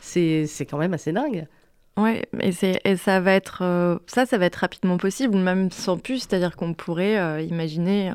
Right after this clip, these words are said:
Speaker 2: impacter le, le cerveau avec des, voilà, l'équilibrer en permanence avec, euh, des, des, des capteurs. Euh, C'est, c'est, c'est toujours très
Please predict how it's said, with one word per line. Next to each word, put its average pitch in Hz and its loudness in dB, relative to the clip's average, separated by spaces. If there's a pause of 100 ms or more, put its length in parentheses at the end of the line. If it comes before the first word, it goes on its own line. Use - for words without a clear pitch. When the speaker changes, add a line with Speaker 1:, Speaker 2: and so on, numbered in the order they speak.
Speaker 2:
impacter 165 -2
le, 160 -2
le 156 -6
cerveau 170 -4
avec 165 0
des, 160 -4
voilà, 175 -4
l'équilibrer 180 -2
en 175 -4
permanence 165 -6
avec, 165 -8
euh, 160 -8 (600)
des, 175 -2
des, 175 0
des 170 2
capteurs. 202 0 (560)
Euh, 175 2 (1300)
C'est, - 0
c'est, 185 -8
c'est 190 -4
toujours 226 2
très 196 2